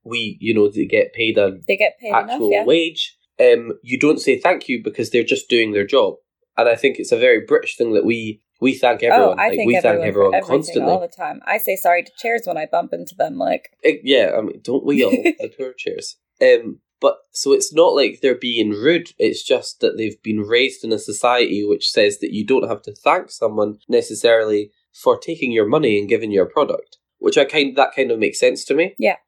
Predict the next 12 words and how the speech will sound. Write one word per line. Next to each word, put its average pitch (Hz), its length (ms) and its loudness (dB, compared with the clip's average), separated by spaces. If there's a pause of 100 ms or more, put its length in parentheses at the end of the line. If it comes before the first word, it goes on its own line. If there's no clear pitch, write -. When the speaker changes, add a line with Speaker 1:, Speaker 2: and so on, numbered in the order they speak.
(180)
Speaker 1:
But, 117 260 2 (260)
but 120 180 2
the 110 100 0
Britishness - 520 0
in 104 140 0
me 98 140 2
is 98 120 0
like, 101 280 2
<laughs> - 40 -8
"Thank 190 500 -2
you." 196 420 -6 (440)
Speaker 2:
Yeah. 214 240 2